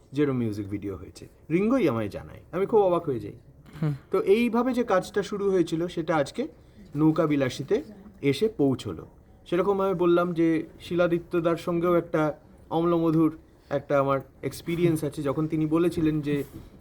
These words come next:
Speaker 1: আহ, বাংলা রক মানুষ শুনবে না, কিন্তু আজকে তিনি তার আমন্ত্রণেই আমি এসে গান গাইছি। কাজেই এটাও আমার একটা পথ চলা। আমার মনে হয় এই পথ চলাটা, আহ, সবার কাছেই এই পথ চলাটা খুব উপভোগ্য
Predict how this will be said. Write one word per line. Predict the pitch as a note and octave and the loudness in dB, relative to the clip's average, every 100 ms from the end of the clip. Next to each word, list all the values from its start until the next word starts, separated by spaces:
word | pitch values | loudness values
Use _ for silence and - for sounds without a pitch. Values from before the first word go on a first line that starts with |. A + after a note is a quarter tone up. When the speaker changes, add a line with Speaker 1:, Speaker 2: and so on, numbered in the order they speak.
| - | -8
Speaker 1:
আহ, | C#3 | -4
বাংলা | C3 C#3 D3 | -2 0 2
রক | C#3+ C#3 | 0 0
মানুষ | C#3 C3+ | -2 -4
শুনবে | - E3 F3+ E3+ | -4 -4 0 0
না, | B2+ A#2+ - - - - | -2 -6 -14 -20 -20 -4
কিন্তু | D#3+ D#3 | -2 0
আজকে | - D#3 D#3+ - A3 F3+ F3+ - - - _ - | 2 0 0 0 2 2 -2 -14 -20 -20 _ -10
তিনি | G#3 A3 A3 - | -2 0 0 2
তার | F3 F#3 | 4 4
আমন্ত্রণেই | F#3 G3 F#3 G3+ G#3 G3 | 2 -2 -2 -2 -2 -2
আমি | F3+ E3 | -2 -2
এসে | D#3 | -2
গান | C#3+ B2+ | -2 -2
গাইছি। | A#2 A2 - A#2+ - - - - | -2 -4 -6 -14 -18 -20 -12 -4
কাজেই | D#3+ F3 F3+ F3 - | 0 2 2 0 0
এটাও | F3+ A3 G#3 | 2 4 4
আমার | F3 D3+ | 2 0
একটা | C3+ G3 | -2 -6
পথ | B2 A2 - | -6 -8 -10
চলা। | F2+ E2 - - - - | -14 -14 -20 -20 -20 -4
আমার | D3 E3+ | -2 0
মনে | F3+ G#3 | -2 0
হয় | G#3+ | 0
এই | F#3 | 2
পথ | F3+ F3+ | 0 0
চলাটা, | G3+ G3 F#3+ G3 | 0 -2 0 -2
আহ, | G3 - - - - C3 - | -4 -18 -20 -20 -14 -12 -6
সবার | F3 G3+ A3 | 0 2 2
কাছেই | A3 - F3 F3 - _ - | 0 -2 -4 -6 -14 _ -2
এই | D#3+ | -2
পথ | D#3+ D#3+ | -2 -4
চলাটা | F#3+ F#3+ F#3+ F3 - - - | -2 0 0 -4 -6 -16 -14
খুব | - A3+ D#3+ | -6 -6 -4
উপভোগ্য | E3 F#3+ G3+ F#3 A#3+ D#4 | -2 2 2 2 0 0